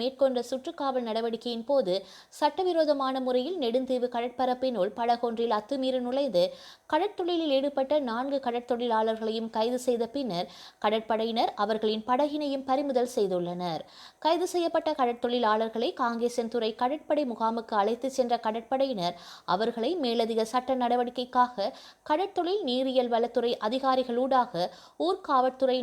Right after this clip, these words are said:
நீதவான் நீதிமன்றில் முற்படுத்த நடவடிக்கை எடுத்துள்ளனர். தேசபந்து தென்னக்கோனை போலீஸ் மா அதிபர் பதவியிலிருந்து நீக்கும் கடிதத்திற்கு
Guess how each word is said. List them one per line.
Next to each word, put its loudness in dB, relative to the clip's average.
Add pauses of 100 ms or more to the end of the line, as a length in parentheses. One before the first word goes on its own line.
நீதவான் 0
நீதிமன்றில் -2
முற்படுத்த 0
நடவடிக்கை 0
எடுத்துள்ளனர். -4 (500)
தேசபந்து 0
தென்னக்கோனை 2 (100)
போலீஸ் 0
மா -4 (100)
அதிபர் -2
பதவியிலிருந்து 0 (400)
நீக்கும் -2
கடிதத்திற்கு 2